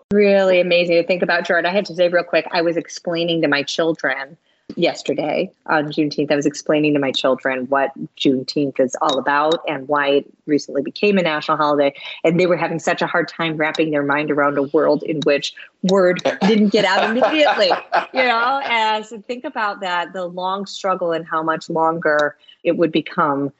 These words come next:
Speaker 1: So happy that we are finally recognizing this together as one people. Some have been recognizing it for decades and decades. So thank you for that tweet.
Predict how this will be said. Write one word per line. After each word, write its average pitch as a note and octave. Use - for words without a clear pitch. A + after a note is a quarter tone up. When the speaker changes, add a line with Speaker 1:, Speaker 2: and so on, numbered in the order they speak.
Speaker 1:
So D#3+
happy F3+
that D3+
we D3+
are D3
finally D#3
recognizing C#3+
this C#3+
together D#3+
as D3+
one D3+
people. G#3
Some D#3+
have D3+
been D3
recognizing D3
it D3+
for C#3+
decades D3+
and C#3+
decades. C#3+
So D3+
thank D#3
you -
for -
that -
tweet. -